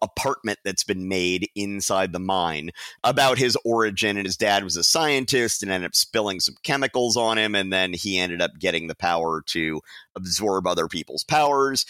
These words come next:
His dad was gonna go ahead and try to fix his abilities so that he could keep the powers forever, but people figured out where they were and what they were doing, and so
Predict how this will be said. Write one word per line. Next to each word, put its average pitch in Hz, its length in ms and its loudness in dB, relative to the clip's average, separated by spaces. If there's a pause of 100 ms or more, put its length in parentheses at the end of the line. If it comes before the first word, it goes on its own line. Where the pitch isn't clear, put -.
(180)
His 123 180 0
dad 120 400 4
was 107 200 -2
gonna 104 200 0
go 98 200 2
ahead 92 280 2
and 85 120 -12
try 87 380 0
to 87 420 -4 (180)
fix - 460 0
his 110 540 2
abilities 101 600 2
so 90 120 -2
that 90 60 -4
he 95 100 -4
could 87 180 -10
keep - 260 -2
the 143 80 0
powers 107 480 2
forever, 123 580 2 (280)
but 123 260 0
people 117 440 -2
figured 113 340 2
out 101 180 2
where 101 160 2
they 92 140 0
were 87 280 0
and 87 180 -2
what 87 140 -2
they 87 100 -4
were 82 180 -6
doing, 110 420 2
and 92 240 0
so 85 540 0